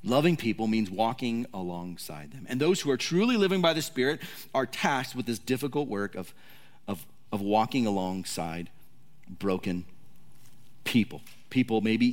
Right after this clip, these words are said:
even caught in sin. Here's the second part, second part of this passage. Loving people well, you wanna love people well? Here's the, here's the bad news. It never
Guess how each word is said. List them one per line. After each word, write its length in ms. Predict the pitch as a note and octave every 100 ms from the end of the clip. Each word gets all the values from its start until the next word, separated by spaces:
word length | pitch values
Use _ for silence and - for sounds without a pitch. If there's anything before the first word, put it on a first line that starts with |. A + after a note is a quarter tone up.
| A2
even 220 | G2 F#2+
caught 340 | - F#2+ E2 - - - - - - - - - - - -
in 80 | A#2
sin. 300 | - A2 F2 - - - - - - - - - -
Here's 180 | F#3+
the 80 | E3
second 260 | F#3 F3+ D#3+
part, 240 | D#3 A#2
second 220 | G#3 F#3
part 220 | F3 E3+ D#3
of 80 | D3+
this 100 | C#3+
passage. 460 | E3 C#3+ A#2+ - - - - - -
Loving 340 | D3+ F#3 G#3+
people 540 | - G3+ G#3 B3 A#3 -
well, 580 | C#3 G3 D#3+ E3+ A3 - - - - - B2+
you 100 | C#3+
wanna 120 | E3 D#3+
love 180 | F3
people 240 | F3+ F3+ D#3+
well? 340 | F3+ A#3+ A#3+ -
Here's 220 | - F#3 D3+
the, 100 | D#3+
here's 300 | C3 F3 C#3+
the 80 |
bad 200 | D#3 E3
news. 240 | D3+ A#2+ - - - - -
It 300 | C#3 D3 C#3+
never 840 | A#2+ A#2+ C3 C3+ C3+ C3 B2+ C3